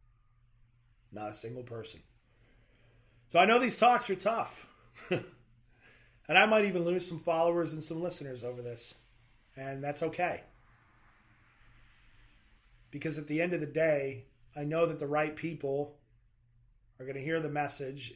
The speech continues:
and it's going to take, it's gonna have the right effects. Again, that ripple effect. Even if nine out of ten don't listen, that one person that does can have a compounding effect.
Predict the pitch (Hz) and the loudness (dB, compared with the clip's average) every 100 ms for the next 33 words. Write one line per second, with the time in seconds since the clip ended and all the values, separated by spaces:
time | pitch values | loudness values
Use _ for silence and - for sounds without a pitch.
0 | - 143 147 147 147 147 - 151 147 151 | -10 -6 -4 -4 -6 -8 -8 -4 -4 -4
1 | 147 147 151 147 147 117 135 - 147 147 | -8 -10 -6 -6 -8 -14 -14 -8 -6 -6
2 | 147 139 143 135 - 147 123 - 151 147 | -6 -4 -4 -4 -6 -6 -6 -6 -4 -2
3 | 143 156 151 143 123 135 120 - _ _ | -4 -4 -6 -6 -8 -8 -12 -14 _ _
4 | _ _ _ _ - _ 143 165 156 - | _ _ _ _ -20 _ -4 -2 -4 -6
5 | - 139 147 160 160 160 151 165 156 151 | -16 -6 0 2 2 0 0 -2 0 -2
6 | 151 151 147 139 135 117 147 151 151 160 | -2 -4 -6 -8 -10 -6 -4 -4 -2 -2
7 | 160 156 151 147 156 156 143 143 135 - | -2 -6 -4 -2 -2 -2 -6 -8 -8 -8
8 | 147 143 131 143 143 139 - 113 117 | -6 -6 -6 -6 -6 -10 -12 -14 -14